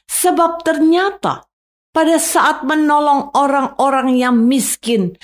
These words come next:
dan merawat mereka, Ibu Teresa bahkan tidak memiliki apa-apa,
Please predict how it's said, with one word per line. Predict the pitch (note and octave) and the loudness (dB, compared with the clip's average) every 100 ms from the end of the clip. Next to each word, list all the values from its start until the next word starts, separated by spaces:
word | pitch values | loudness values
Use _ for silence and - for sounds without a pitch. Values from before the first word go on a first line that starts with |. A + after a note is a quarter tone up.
| - - | -20 -6
dan | G3 A#3 A3+ | 0 2 2
merawat | A#3 B3 A#3+ A#3 A3+ | 0 0 0 -2 0
mereka, | G#3 A3 C#4 - - D3 - _ _ _ _ _ _ D#4 | 0 0 0 -2 -4 -8 -10 _ _ _ _ _ _ -2
Ibu | D4 C4 C4 B3+ | 0 2 0 0
Teresa | D4+ D4 D4 C#4+ | 0 0 0 -2
bahkan | A3+ C#4 C#4 C#4 B3+ | 0 -2 -2 -4 -2
tidak | D4+ C4 - | 0 0 0
memiliki | A3 C4 C4 C4+ C4 C4 - C4+ | 0 0 2 2 0 -2 -4 -4
apa-apa, | - C4+ C4+ C4 - C#4 - E4+ C#4+ | -2 -4 -2 -4 -2 -4 -2 -4 -4